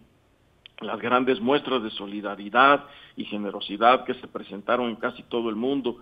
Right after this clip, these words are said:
durante las primeras semanas de la contingencia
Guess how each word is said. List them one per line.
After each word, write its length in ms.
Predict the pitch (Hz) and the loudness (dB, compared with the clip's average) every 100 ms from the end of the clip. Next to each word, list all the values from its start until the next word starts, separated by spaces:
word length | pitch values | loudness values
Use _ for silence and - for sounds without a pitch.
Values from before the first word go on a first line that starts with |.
| - - - | -16 -20 -8
durante 340 | 110 110 104 | -4 -4 -4
las 140 | 104 - | -8 -8
primeras 480 | 107 110 131 143 - | -6 0 2 2 0
semanas 360 | 113 123 127 | -2 0 0
de 60 | 117 | -2
la 160 | 104 | -2
contingencia 720 | 101 104 98 104 127 139 143 | -4 -8 -8 -4 -2 0 -2